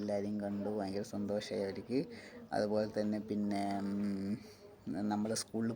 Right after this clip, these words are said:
പോയി, പിന്നെ നമ്മുടെ ഫ്രണ്ട്സിനെ കണ്ടു, കറങ്ങി അടിച്ച് ഫുഡൊക്കെ അടിച്ച് പോന്നു, അത്രേ ഉള്ളൂ. അപ്പോൾ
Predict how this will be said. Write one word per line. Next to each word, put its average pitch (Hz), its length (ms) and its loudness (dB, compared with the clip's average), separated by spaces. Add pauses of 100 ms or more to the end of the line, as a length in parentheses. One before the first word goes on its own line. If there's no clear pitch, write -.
പോയി, 104 240 4 (680)
പിന്നെ 101 300 0 (480)
നമ്മുടെ 170 280 2
ഫ്രണ്ട്സിനെ 127 420 6 (140)
കണ്ടു, 113 240 4 (180)
കറങ്ങി 113 400 6
അടിച്ച് 107 320 0 (240)
ഫുഡൊക്കെ 107 360 2
അടിച്ച് 113 280 -2
പോന്നു, 139 280 6 (140)
അത്രേ 113 240 -2
ഉള്ളൂ. 101 140 -4 (320)
അപ്പോൾ 120 120 8